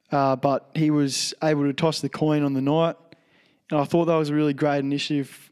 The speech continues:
uh, from A F L and especially being Maddie's match. But I would like to, um, I would like that happen every game. I'd like to see a kid out there every single game, a kid that's, uh, you know, from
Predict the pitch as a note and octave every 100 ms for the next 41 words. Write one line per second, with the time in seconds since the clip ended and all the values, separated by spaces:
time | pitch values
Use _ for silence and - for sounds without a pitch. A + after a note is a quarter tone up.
0 | D3 C3+ - E3 D3 C3 - C#3 C3 B2+
1 | _ _ _ - C#3+ C3 B2 - _ -
2 | - D3+ C#3 C3 C#3+ D#3+ D3+ C#3 C3+ D3+
3 | D3 C#3+ C#3 - D3 - - - - -
4 | - D#3 F3+ E3 D#3 C#3+ - D3+ C#3+ C#3
5 | C3+ C3 B2 - _ _ - - _ _
6 | _ - D3 E3+ E3 E3 D#3+ D#3+ C#3+ D3+
7 | D3+ C#3+ C#3+ C#3 C3 - D#3+ D3 B2+ C3+
8 | C#3+ B2+ C3+ - C#3+ D3 D3+ C#3+ - D3+
9 | D#3+ C#3+ - - C#3 C#3 C3+ C#3+ C#3 C#3+
10 | C3+ - D3+ B2+ C3+ C3+ C#3 B2+ - C#3+
11 | C#3 - - - - D3 C#3+ - E3 D3
12 | C#3 C3+ C#3+ C#3 C3 C#3+ - C#3+ C3+